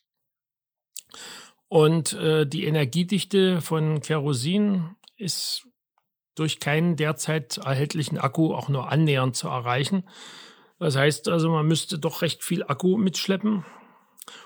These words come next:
Oder aber man macht, wo es jetzt Tests gibt, also Rolls-Royce macht zum Beispiel sowas, äh, hat so ein Testflugzeug zu laufen, äh, gibt auch noch andere, das, äh, Hybrid.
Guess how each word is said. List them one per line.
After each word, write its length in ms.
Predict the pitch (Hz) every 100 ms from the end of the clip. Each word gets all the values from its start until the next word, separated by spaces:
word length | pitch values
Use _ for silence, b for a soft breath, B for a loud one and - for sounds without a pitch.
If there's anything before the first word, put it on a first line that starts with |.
| B
Oder 240 | 175 185
aber 220 | 165 160 156
man 200 | 160 156
macht, 440 | 160 - - 131 - -
wo 340 | 147 151 147
es 140 | 139
jetzt 400 | 147 127 - -
Tests 400 | - 156 - -
gibt, 360 | - 156 - - B B 185 202 196
also 200 | 131 131
Rolls-Royce 580 | 127 127 - 143 147 -
macht 220 | 151 -
zum 160 | - 147
Beispiel 320 | 143 - 147
sowas, 560 | 139 139 135 135 - 208
äh, 160 | 185
hat 140 | 135 127
so 120 | 147
ein 100 | 131
Testflugzeug 720 | 139 - - 143 - 143 127
zu 100 | -
laufen, 340 | 135 127 127 - B B B B B -
äh, 320 | 208 151 127 123
gibt 220 | 123 -
auch 80 | 123
noch 160 | 123
andere, 380 | 98 147 143 139 - _ _ _ _ _ _ _ _ _ _ -
das, 380 | 185 143 - -
äh, 360 | - 139 120 131
Hybrid. 580 | 139 131 131 175 175 -